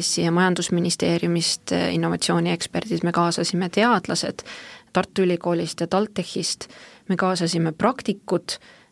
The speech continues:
äh, erasektorist, äh, teenusedisainerid ja, ja võtsime siis ette, muidugi inspireerudes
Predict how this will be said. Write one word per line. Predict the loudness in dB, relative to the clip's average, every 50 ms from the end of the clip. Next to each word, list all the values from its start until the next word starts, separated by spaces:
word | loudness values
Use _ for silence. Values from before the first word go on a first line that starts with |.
| 0
äh, | 0 2 2 2 0 0 -2 -2 0
erasektorist, | 2 4 4 2 2 0 -4 -6 -6 -2 -2 -2 0 0 -2 -2 -2 -4 -4 -4 -2
äh, | -2 0 0 2
teenusedisainerid | 4 4 4 4 4 2 0 0 0 0 2 2 2 2 2 2 0 0 -2 -4 -6 -12 -14 -18 -20 -20 -20 -20 -16 -2 2
ja, | 4 6 6 6 6 4 4 4 4 4 4 2 2 2 2 0 -2 -4 -2 0
ja | 2 4
võtsime | 4 4 2 2 2 2 2 2 2
siis | 2 4 4
ette, | 4 2 2 -2 _ _ 0 0 2 2 2 0 -2 -6 -10 -16 -14 -6
muidugi | 2 4 4 6 4 2 2 0 0 0 0 0 2 2
inspireerudes | 2 2 2 0 2 4 4 6 4 4 4 2 0 -4 -4 -4 -2